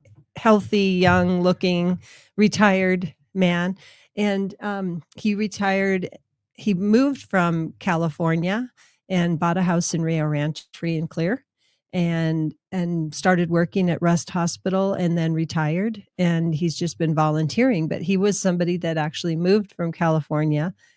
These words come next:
and picked it, uh, kind of just from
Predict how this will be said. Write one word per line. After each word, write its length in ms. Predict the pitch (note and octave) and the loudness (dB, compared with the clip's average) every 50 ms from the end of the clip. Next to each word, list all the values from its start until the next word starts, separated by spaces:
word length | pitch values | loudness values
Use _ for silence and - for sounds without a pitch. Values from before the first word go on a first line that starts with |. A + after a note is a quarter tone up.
| _ _ _ _ - | _ _ _ _ -6
and 320 | F3+ F3 F3 E3+ E3+ E3 D#3 _ | -2 0 0 2 0 0 -2 _
picked 320 | - A3 A3 A3 _ - - | 0 -2 -2 -2 _ -6 -4
it, 180 | C#3+ - - - _ _ _ _ - | -4 -4 -4 -10 _ _ _ _ -4
uh, 160 | F3+ E3 - - - | -2 -2 -2 -4 -10
kind 320 | - - G3 F#3+ G#3 G#3+ G3 | -6 -2 0 0 2 2 2
of 160 | F#3 F3 D#3+ | 2 0 0
just 280 | - F#3 F3+ - - | -2 -2 -2 -2 -4
from 680 | - F#3+ F#3 F3 F3 F3 E3+ E3+ E3 E3 E3+ F3+ E3 D3+ | -2 0 0 2 2 0 0 0 0 -2 -2 -2 -4 -6